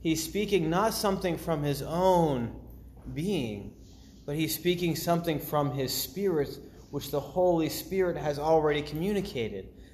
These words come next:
That's why when you jump down towards the end of that verse, it says, "Spiritual things with spiritual."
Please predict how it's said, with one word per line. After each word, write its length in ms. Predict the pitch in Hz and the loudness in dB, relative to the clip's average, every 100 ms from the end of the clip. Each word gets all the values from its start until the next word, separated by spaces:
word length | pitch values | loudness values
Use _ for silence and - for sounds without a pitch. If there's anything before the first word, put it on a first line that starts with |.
| - | -8
That's 240 | 143 160 170 | -4 -2 2
why 140 | 165 | 2
when 140 | 160 | 2
you 100 | 151 | -2
jump 280 | 131 156 147 | 0 0 0
down 260 | 151 147 147 | -2 -2 -2
towards 260 | 147 139 | -2 -4
the 120 | 131 139 | -2 0
end 200 | 165 170 | 0 2
of 80 | |
that 160 | 143 135 | 2 0
verse, 440 | 139 165 139 135 - - - - | 2 4 4 0 -12 -18 -20 -14
it 100 | 135 | -12
says, 220 | - 151 | -4 -4
"Spiritual 580 | - - 170 165 165 143 | -4 0 2 2 2 -2
things 360 | 139 151 147 123 | -2 -4 -2 -2
with 120 | 127 | -4
spiritual." 760 | - - 170 147 - 110 90 | -6 -2 2 2 0 -10 -12